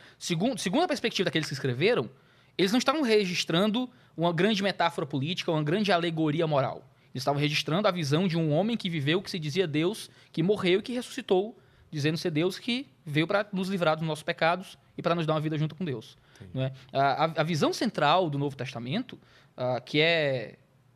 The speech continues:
Speaker 1: que é muitas vezes ignorada pelas tentativas de interpretar a Bíblia como uma mera alego-, alegoria política, é que Jesus veio ao mundo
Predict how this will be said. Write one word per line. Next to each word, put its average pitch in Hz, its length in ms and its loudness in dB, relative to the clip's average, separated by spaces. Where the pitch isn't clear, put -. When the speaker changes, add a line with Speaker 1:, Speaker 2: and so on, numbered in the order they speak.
Speaker 1:
que 156 220 0
é 175 80 6
muitas 208 260 0
vezes 165 220 2
ignorada 160 540 2
pelas 160 300 -2
tentativas 175 480 -2
de 175 60 -4
interpretar 160 340 -2
a - 20 -2
Bíblia 143 240 -2
como 147 120 0
uma 135 60 2
mera 180 160 2
alego-, 160 340 0
alegoria 143 460 0
política, 131 500 -6
é - 80 2
que 220 320 -2
Jesus 170 420 2
veio 185 140 2
ao 175 100 2
mundo 185 400 -2